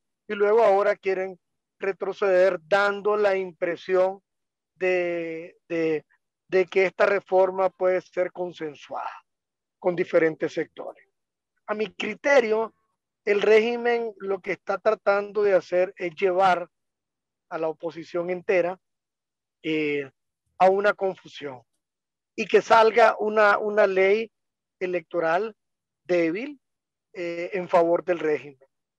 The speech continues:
eh, porque realmente los tiempos son muy cortos. Ya estamos en, en, a finales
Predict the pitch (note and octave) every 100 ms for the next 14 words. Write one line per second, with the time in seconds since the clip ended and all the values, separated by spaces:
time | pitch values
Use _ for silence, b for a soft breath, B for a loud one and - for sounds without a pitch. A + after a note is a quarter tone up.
0 | _ _ E3+ D#3+ D#3 D3+ D3+ _ F3+ F3
1 | F3 E3+ F#3+ G3+ G3+ F#3 G#3 F#3 - -
2 | F#3 F#3 G#3 - F3+ F#3 F#3 A3+ C4 E3+
3 | - G#3+ G3+ - E3+ C3 _ _ _ _
4 | _ _ D3+ - F3 F#3+ F3 E3 D3+ D#3
5 | _ _ D3+ D3 - D3+ - D#3+ F#3